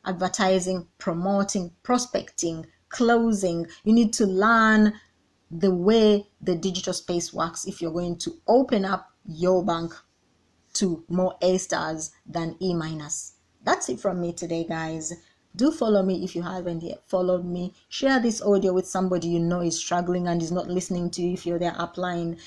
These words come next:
and they need to have a mindset shift, because this will help them do that. Um, share this with someone you know who is in this, in that space, just started a business, is a rep, is a distributor, and they're just not shifting things. They need this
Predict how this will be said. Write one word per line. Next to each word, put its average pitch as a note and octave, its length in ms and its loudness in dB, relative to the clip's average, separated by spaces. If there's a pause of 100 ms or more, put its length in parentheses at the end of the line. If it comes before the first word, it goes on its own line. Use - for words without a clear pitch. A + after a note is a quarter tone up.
(140)
and F#3 180 0
they F#3 140 6
need F#3+ 320 4
to G3+ 120 -2
have F3+ 120 -2
a F3 60 -2
mindset E3+ 680 -4
shift, - 400 -4
because F#3 380 0
this A#3+ 240 0
will G3+ 160 0
help G#3+ 280 -6
them G#3 260 2
do G#3+ 360 -2 (180)
that. A3 420 -2 (560)
Um, G3 480 4
share C#4 240 2
this C4+ 180 0
with A#3+ 120 0
someone A3 800 4
you G3+ 80 8
know G3+ 280 6
who G#3+ 160 6
is F#3+ 120 4
in F#3+ 160 2
this, - 440 0
in G3+ 160 4
that G3 200 2
space, - 460 -2
just A#3 220 0
started A3+ 280 2
a G3+ 80 2
business, G3 480 2
is F3 120 -2
a E3+ 120 2
rep, G3 240 4
is F#3 100 2
a F3 60 0
distributor, G3+ 520 0
and F#3 260 -2
they're F#3 160 2
just G#3 260 0
not G3 220 2
shifting G3 480 -2
things. E3+ 320 -4
They G#3 160 4
need G3 340 4
this F3 340 -4